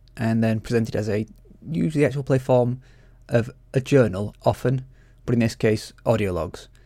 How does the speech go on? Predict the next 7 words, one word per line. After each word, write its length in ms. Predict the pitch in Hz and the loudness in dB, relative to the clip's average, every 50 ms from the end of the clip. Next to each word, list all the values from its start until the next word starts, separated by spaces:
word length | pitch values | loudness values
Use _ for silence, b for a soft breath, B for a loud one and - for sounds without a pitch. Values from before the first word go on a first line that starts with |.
| b b b b b b b | b b b b b b b
So 140 | - - - | -6 -4 -4
the 80 | - | 0
first 240 | - - 131 127 131 | 2 4 2 4 4
game 360 | - 120 117 117 113 107 - - - | 4 4 6 6 4 2 -2 -6 -6
is 400 | - 127 117 113 110 107 - - - - | -2 -2 0 0 0 -2 -4 -8 -12 -8
Mountaintop 600 | - 127 127 127 127 131 127 123 - 139 - - - | -4 -2 -2 -2 -2 -2 -4 -4 -2 -4 -4 -2 -2
Isolation. 640 | 123 117 - 113 107 117 147 165 - - 311 277 | -4 -2 -2 0 2 2 2 2 0 -4 -8 -8